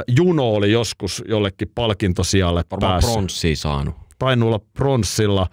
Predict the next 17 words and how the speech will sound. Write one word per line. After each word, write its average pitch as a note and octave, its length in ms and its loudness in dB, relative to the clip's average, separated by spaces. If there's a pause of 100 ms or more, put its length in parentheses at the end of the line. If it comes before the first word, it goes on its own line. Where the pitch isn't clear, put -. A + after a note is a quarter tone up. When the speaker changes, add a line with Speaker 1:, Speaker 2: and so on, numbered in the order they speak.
(380)
Speaker 1:
Ja G#2+ 140 2
sitten, A#2 360 0
ö, G2 60 -2 (280)
oliko B2 300 0
Are D3+ 320 0 (320)
tainnut F2+ 280 0
Speaker 2:
Are A2+ 100 2
on F#2+ 60 2
Speaker 1:
voittaa? F2 200 -2
Speaker 2:
voittanut, E2 440 -2 (120)
joo. F2 160 2
Speaker 1:
Just C3+ 260 0
näin. G2 300 0
Speaker 2:
Solonen A#2 440 0
on F2+ 100 0
myös F2+ 220 2
voittanut. E2 500 -2